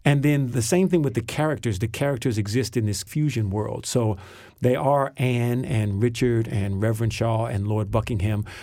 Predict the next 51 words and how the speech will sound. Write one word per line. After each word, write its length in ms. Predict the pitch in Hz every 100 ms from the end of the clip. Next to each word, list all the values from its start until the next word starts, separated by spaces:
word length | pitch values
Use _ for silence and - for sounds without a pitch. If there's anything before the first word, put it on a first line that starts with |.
| -
but 140 | 113
they 100 | 117
also 300 | 135 123 117
might 220 | 110 117
reference 540 | 113 117 117 117 104 -
orchards 540 | - 156 143 - 117 139
as 180 | 113 -
easily 760 | 127 113 110 - 120 117 113
as 160 | 117 104
they 120 | 110
reference 500 | 107 110 - 113 -
a 100 | -
strip 280 | - 135 139
mall 340 | 107 104 - -
or 80 | 107
something 320 | 117 110 123
like 240 | 120 -
that. 240 | - - - - - - -
So 160 | -
it's 120 | 120 143
almost 200 | 139 135
like 200 | 120 113
the 120 | 123
idea 360 | 135 143 139
is 100 | 123
that 240 | 92 107 - - - - -
these 260 | 117 117
things 340 | - 139 139 113
in 120 | 107
us, 380 | 104 101 - - _
we 160 | - 120
still 280 | - 139 113
are 80 | 110
wrestling 420 | 113 113 117 117
with. 260 | 135 - _ _
So 180 | - 131
these 180 | 135 113
worlds 380 | 147 151 143
that 80 | 120
are, 80 | 120
existed 500 | 123 117 120 120 117
many 240 | 113 127
years 260 | 120 143 135
ago 360 | 117 117 110 - -
are 120 | - 104
still 280 | - 127
present 420 | 120 - 117 113 -
today, 320 | 104 110 101
both 260 | 104 117
the 100 | 117
good 480 | 104 135 139 139 -